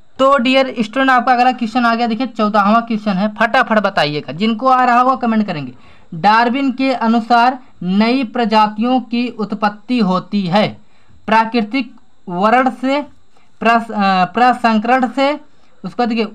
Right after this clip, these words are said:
उत्परिवर्तन से, उपार्जित लक्षण से। तो आप तो क्या बताएंगे? डार्विन के अनुसार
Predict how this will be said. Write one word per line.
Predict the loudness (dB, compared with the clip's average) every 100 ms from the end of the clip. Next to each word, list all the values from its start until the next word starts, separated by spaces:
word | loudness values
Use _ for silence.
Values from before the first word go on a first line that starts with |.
| -6
उत्परिवर्तन | -2 -2 0 0 2 2 0 0 0
से, | 2 0 -2 -4 -16 -20 -6
उपार्जित | -6 2 2 4 0 -4
लक्षण | -2 -2 -2 -4 -4
से। | -8
तो | -4
आप | 0 0 -2
तो | -6
क्या | 0 2
बताएंगे? | 2 2 2 0 0
डार्विन | 2 4 2 -2
के | 0 0
अनुसार | 2 2 2 2 4 4 2